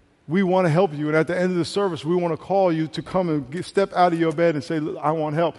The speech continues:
And by the way, whether it's you have, you feel lonely, you feel depressed, you, you're in fear. Whenever I go on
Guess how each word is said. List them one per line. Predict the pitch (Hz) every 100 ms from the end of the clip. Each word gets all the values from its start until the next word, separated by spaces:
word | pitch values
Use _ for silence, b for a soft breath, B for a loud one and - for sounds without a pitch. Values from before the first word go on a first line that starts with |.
| B B
And | 175
by | 175 190
the |
way, | 175 170 185
whether | 185 190 190
it's | 196 185 - - B B B _
you | 160
have, | 156 185 151 - 170
you | 190 175
feel | - 175
lonely, | 151 180 190 180 165
you | 160
feel | - 170
depressed, | 151 - 208 160 170
you, | 170
you're | 180 185 185 170 170
in | 175 143
fear. | - 214 175
Whenever | 156 180 175
I | 165
go | 175
on | 165